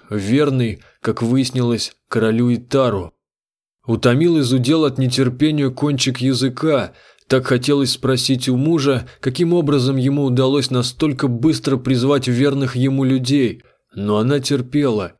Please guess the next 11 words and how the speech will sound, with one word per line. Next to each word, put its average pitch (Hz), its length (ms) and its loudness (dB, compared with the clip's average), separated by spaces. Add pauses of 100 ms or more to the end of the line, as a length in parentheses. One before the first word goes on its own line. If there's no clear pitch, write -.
(320)
лишь 175 280 0
позволила 151 520 2
себе 139 360 0
чуть 139 160 0
более 147 360 2
пристальный 139 760 -2
и 123 40 2
серьёзный 131 640 0
для 120 180 0
влюблённой 123 680 0
девицы 120 640 0